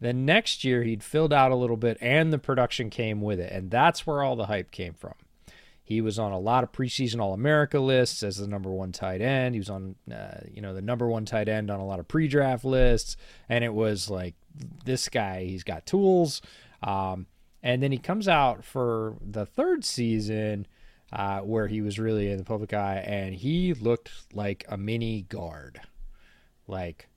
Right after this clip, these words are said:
somebody said to him, "Bulk up and run block, and then you'll be able to do it all."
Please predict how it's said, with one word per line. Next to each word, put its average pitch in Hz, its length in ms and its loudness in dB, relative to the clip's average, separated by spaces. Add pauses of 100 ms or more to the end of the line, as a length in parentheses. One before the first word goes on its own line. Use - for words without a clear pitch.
somebody 139 500 2
said 107 500 -2
to 104 180 -4
him, 87 720 -8
"Bulk 147 320 6
up 104 460 2
and 98 220 -6
run 160 260 4
block, 95 580 0
and 104 140 -6
then 123 160 0
you'll 175 140 0
be 175 160 2
able 156 240 2
to 123 80 -6
do 139 260 2
it 117 80 4
all." 92 540 2